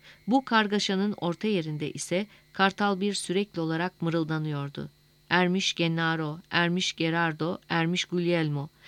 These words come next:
Musa, İsa, İbrahim, Yakup, İsa." Sanki denize düşmüş de tutunacak bir can kurtaran simidi arıyordu.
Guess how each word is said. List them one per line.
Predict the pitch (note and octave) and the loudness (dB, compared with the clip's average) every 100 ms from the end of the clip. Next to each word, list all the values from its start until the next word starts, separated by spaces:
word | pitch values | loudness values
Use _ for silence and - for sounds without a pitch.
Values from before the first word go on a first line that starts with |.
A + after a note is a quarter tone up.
| - - | -20 0
Musa, | F#3 G3 - F#3 F#3+ - | 4 4 4 0 0 -2
İsa, | - F3+ - F3 F3+ - | -4 -4 -2 0 0 -2
İbrahim, | F3+ E3+ E3 E3+ E3 F3 F3+ | -4 -2 0 2 2 0 -2
Yakup, | E3+ D#3+ D#3 - E3+ - | 0 0 0 -4 -8 -8
İsa." | - D#3 - D3+ D3+ - - - | -6 -4 -4 -6 -6 -12 -20 -12
Sanki | - A#3 A3+ A#3 | 0 2 2 2
denize | G#3 G3+ G#3 F#3 | 4 4 2 0
düşmüş | F#3 - G#3+ - | -2 -2 -4 -2
de | E3+ | -4
tutunacak | - - F#3 F3+ G3 - | -6 -6 -2 0 -2 -2
bir | G3 F3 | -2 0
can | F3+ F3 | 2 0
kurtaran | - E3 D#3+ F3 F3 | 0 -6 -2 0 0
simidi | - E3 E3 E3 | 0 -2 -2 0
arıyordu. | D3+ C#3+ C#3 C#3+ - | -2 -2 -4 -6 -10